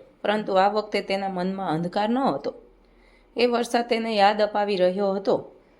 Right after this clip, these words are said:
કે કેટલા વ-, કેટલી વખત તે પોતાના સપના તણાતા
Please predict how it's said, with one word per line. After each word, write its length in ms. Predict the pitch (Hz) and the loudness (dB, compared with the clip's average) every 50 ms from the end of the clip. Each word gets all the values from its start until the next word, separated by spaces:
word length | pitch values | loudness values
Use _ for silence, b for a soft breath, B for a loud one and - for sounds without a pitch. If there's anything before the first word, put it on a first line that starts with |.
| b b b | b b b
કે 100 | - 202 | -6 -6
કેટલા 400 | 190 - 165 160 - 214 208 202 | 0 0 -2 0 2 4 4 4
વ-, 260 | 190 180 175 175 175 | 6 4 2 0 0
કેટલી 340 | - - 180 180 202 202 208 | -4 -4 -4 -2 0 0 2
વખત 340 | 190 175 175 175 - 208 202 - - | 2 2 2 2 0 -6 -6 -2 -4
તે 80 | 190 | -4
પોતાના 460 | 185 185 - 185 180 185 180 180 180 180 | -4 -2 -4 -4 -2 -2 -4 -4 -6 -6
સપના 400 | 180 - - - - 180 175 170 | -6 -6 -8 -6 -6 -8 -8 -8
તણાતા 580 | 175 - 156 156 160 156 156 160 190 226 320 | -6 -6 -4 -4 -4 -6 -2 0 0 0 0